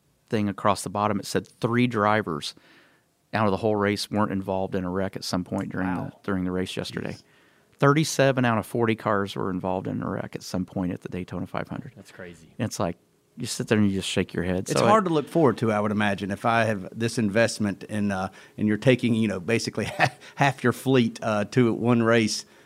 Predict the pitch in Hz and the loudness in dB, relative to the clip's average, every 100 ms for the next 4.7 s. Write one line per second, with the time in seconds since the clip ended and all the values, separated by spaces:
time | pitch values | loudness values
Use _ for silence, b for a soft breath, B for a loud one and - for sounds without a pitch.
0 | - 123 107 110 127 120 - - 110 107 | 2 4 6 6 6 6 2 -4 0 2
1 | 107 104 101 113 113 110 - 101 101 95 | 2 0 2 2 4 2 0 -4 -2 -4
2 | - 107 104 101 90 - 98 98 101 101 | -4 -4 -4 -4 -6 -8 -10 -8 -8 -4
3 | 107 110 110 104 101 101 - 113 107 107 | 0 2 2 0 -2 -6 -2 0 2 0
4 | 101 95 104 117 120 - 101 | -2 -2 -4 0 0 0 -4